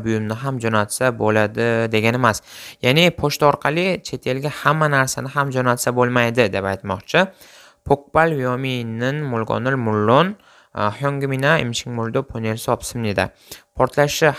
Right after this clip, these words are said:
portlash xavfi bo'lgan buyumlar albatta bo'lib, ya'ni albatta portlash mumkin bo'lgan buyumlarni jo'natsa bo'lmaydi va naqd pul yoki ovqatlarni ham jo'natsa bo'lmaydi, deb aytibdi. Tuan naramada ponel suomnin mulgoni taril su ismida.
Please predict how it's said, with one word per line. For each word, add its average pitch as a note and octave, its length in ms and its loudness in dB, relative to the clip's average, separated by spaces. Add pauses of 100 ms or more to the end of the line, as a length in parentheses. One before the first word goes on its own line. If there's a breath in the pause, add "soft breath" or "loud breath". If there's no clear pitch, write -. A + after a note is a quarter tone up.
(200)
portlash C#3+ 360 -2
xavfi C#3 320 -2
bo'lgan C3 540 2
buyumlar A2+ 500 2
albatta A2 560 -2
bo'lib, G2+ 240 0
ya'ni A#2+ 240 0 (320 loud breath)
albatta D3+ 640 0
portlash C3 480 -6
mumkin B2 360 -10
bo'lgan A#2 360 -2
buyumlarni A2 440 0
jo'natsa G#2+ 440 -2
bo'lmaydi G#2+ 840 4 (360 loud breath)
va C#3+ 240 4
naqd A#2 440 -2
pul E3 200 -2
yoki B2 400 -2
ovqatlarni G#2 1040 0
ham E3 240 2
jo'natsa A2+ 520 -2
bo'lmaydi, A2 520 0 (200)
deb - 180 -10
aytibdi. - 500 -2 (600 loud breath)
Tuan E3 400 4
naramada C3 480 2
ponel A2+ 480 -2
suomnin A2+ 680 0
mulgoni G#2+ 600 0
taril G#2 400 -2
su - 160 -4
ismida. G#2+ 600 -4